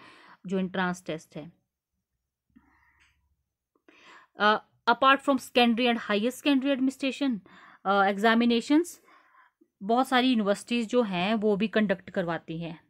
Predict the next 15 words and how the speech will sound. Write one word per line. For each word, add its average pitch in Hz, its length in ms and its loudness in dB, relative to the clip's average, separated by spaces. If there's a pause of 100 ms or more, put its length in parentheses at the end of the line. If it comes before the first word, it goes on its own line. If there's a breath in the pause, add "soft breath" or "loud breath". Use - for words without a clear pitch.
(200)
ये 240 200 0
आप, 247 340 -2
अ, 233 640 2
इस - 280 -10
चीज़ 262 200 -2
को 311 120 -2
ना 339 100 2
रिलेट 254 380 4
करना, 165 360 -4
आप 165 120 -8
जब 214 240 0
आप 233 220 2 (420 loud breath)
स्कूल 254 380 0
से 254 240 2
बाहर, 214 420 2